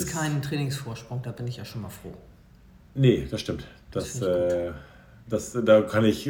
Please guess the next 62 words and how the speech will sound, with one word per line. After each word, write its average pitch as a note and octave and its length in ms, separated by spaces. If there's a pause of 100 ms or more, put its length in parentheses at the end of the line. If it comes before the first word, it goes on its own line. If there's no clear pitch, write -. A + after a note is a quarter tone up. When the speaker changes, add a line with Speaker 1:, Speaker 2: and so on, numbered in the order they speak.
Speaker 1:
mit G#2+ 180
Fug D#3+ 200
und A#2 80
Recht G#2+ 220
behaupten, G#2+ 300
dass G2 120
ich F2+ 80
den C3 200
definitiv A2 500
nicht G2+ 180
habe. F#2 240
Ich F#2 100
weiß G#2+ 160
gar G2+ 120
nicht, G2+ 120
ob F#2+ 100
ich F#2 60
noch F2+ 160
was F#2 120
vollkomme D#2+ 460
heute. E2+ 180 (480)
Also, C#2+ 260 (260)
überhaupt. F#2 400 (420)
Speaker 2:
Ja. - 120
Speaker 1:
Mal F3+ 100
gucken. - 200 (400)
Ich F#3 160
werde F#3 120
mich D3+ 100
da D3+ 60
langsam C#3+ 260
rantasten. A#2+ 440
Ich C#3 120
freue D3+ 140
mich B2+ 120
auf G#2+ 60
jeden G#2+ 120
Fall G2+ 120
drauf. B2 260
Ich B2+ 100
überlege B2+ 280
die - 80
ganze F3 240
Zeit D#3 80
so D3+ 80
ein C#3 60
bisschen, C#3 260
was C3 120
für B2 80
Neo A#2+ 300
jetzt D#2+ 160
angesagt F2+ 460
ist. - 180 (680)
Geht C#3 240
schon C#3 160
fünf B2+ 240
vier F#3 260
oder C#3 180 (120)
muss C3+ 180
noch B2 80
sechs A#2 240
fünf D3 160